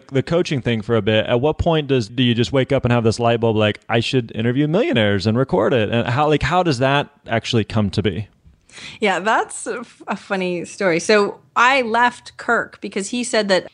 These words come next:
Speaker 2: he couldn't pay me to try and figure this online stuff out. I was like, "I completely understand, but I really need to figure this out." So we left on wonderful terms. He's, you know, I still talk to him today. And so being able to go, "Okay, crap, now what do I do?" <laughs> I felt like I was starting <laughs>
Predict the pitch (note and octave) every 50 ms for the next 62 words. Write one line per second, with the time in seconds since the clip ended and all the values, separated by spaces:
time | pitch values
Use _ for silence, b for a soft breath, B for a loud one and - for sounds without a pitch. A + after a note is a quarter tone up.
0 | _ - - - A#3+ A#3+ A3+ A3 - B3 A3 G#3+ G3+ F#3+ E3+ - - - - A#3+
1 | A3+ A3 G#3+ G#3+ G#3 G3+ G3 F#3+ F3+ E3 D#3+ D#3+ E3+ F#3+ A3 A3 - _ - -
2 | - F#3+ F#3+ - - G3+ G3 G3 F#3 - - F#3 F#3 E3+ D#3+ E3 - E3+ D#3 D3+
3 | D3 D3 D3 - - - - - - - - - - - - - - - - -
4 | _ - F3 F#3 E3+ D#3+ D#3 D#3+ D#3+ - F#3+ F#3+ B3 C#4+ D4+ C4 A#3+ A#3 A3 G#3
5 | - - F#3+ F3+ F3+ E3+ E3+ F3+ F#3 - - - F3 F3 F3 E3+ E3+ F#3 F#3+ F#3+
6 | F#3 F#3 F#3 F3 E3 F3 E3+ - E3 E3 D#3 D#3+ - D3+ - - - E3+ F#3 G3
7 | G3 F#3 - - E3+ E3 E3 D#3+ D#3+ F3 - - F#3+ F#3+ - D3+ D3 D3 E3 -
8 | - E3 F3 - - - - - F3 D#3+ D#3 D3+ D#3 F3 - - D#3+ - D#3 E3
9 | - - E3 D#3+ E3 - D3+ D3 D3 E3 B B B B B B B B B B
10 | A#3 G#3 G3+ G3+ G3 G3 - - - A3 G3 F#3 A3+ B3+ B3+ A#3+ G#3+ G#3 G#3+ G#3
11 | - G#3+ G3+ G3 F3+ F3 - F#3+ - G3+ D#3+ - - - - G#3+ - - - F#3
12 | F3 E3+ F3 F#3 F3 D#3+ D#3 - - - D#3+ F3 F3+ - - - C#4 B3 B3 A#3
13 | B3+ C#4 C4+ A3 - C4+ G#3 F3+ F#3 G#3 F#3+